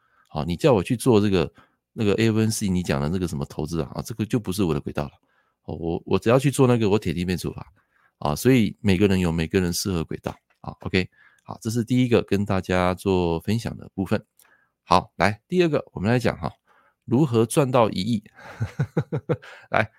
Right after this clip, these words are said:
这个主题有没有觉得很夸张？来，你，你，你们想知道如何赚到一亿的，请帮我按个，按个二二二，让我知道一下。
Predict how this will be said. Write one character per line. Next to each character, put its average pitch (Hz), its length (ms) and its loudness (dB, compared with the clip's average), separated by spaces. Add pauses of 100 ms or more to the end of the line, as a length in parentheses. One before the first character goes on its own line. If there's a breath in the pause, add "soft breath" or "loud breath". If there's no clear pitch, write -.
(200)
这 202 80 0
个 180 80 6
主 135 160 2
题 120 300 0 (220 soft breath)
有 110 120 -2
没 143 60 2
有 156 80 4
觉 139 120 2
得 135 120 6
很 104 100 2
夸 104 160 4
张？ 107 220 0
来， 95 120 2
你， 110 120 -2
你， 117 260 -4
你 107 220 -4
们 113 120 2
想 98 220 -2
知 156 140 -2
道 151 200 2 (120)
如 127 120 2
何 135 80 2
赚 139 200 0
到 135 120 4
一 107 200 -4
亿 117 80 0
的， 98 200 0 (360)
请 - 180 -6
帮 117 160 2
我 98 80 0
按 107 180 0
个， 95 160 0 (800)
按 - 100 -2
个 107 120 0
二 123 100 0
二 110 300 4
二， - 100 -10
让 95 160 -2
我 73 80 -6
知 - 140 -8
道 82 120 0
一 76 40 -6
下。 - 100 -12